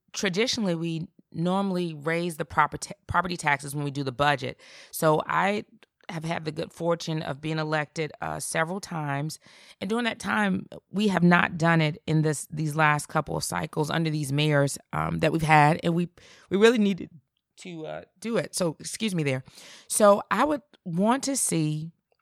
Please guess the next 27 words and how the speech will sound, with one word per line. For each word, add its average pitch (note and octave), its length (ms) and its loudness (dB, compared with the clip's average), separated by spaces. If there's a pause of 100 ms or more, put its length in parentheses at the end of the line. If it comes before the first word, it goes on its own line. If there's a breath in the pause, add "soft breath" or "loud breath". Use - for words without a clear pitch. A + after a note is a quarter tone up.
(560)
what G#3+ 220 6
we A#3+ 100 2
would G3+ 220 0
raise F#3 340 2
the, D#3 180 2 (120)
the, E3 500 -2 (500)
the D#3+ 140 4
adjustment E3+ 500 4
rate E3 200 4
would D#3 160 -2
be E3 220 4
in D#3+ 220 0
order D#3+ 440 4 (160)
for E3+ 80 0
what D#3 200 0
we C#3+ 100 -4
get. - 320 -10
So C#3+ 380 -2 (1080 soft breath)
if E3 140 -2
we F3+ 60 -4
could G3+ 180 0
not G#3+ 260 0
find G3+ 360 6
it F3+ 120 2
in D#3+ 140 2
other E3+ 300 2
areas, D#3+ 720 0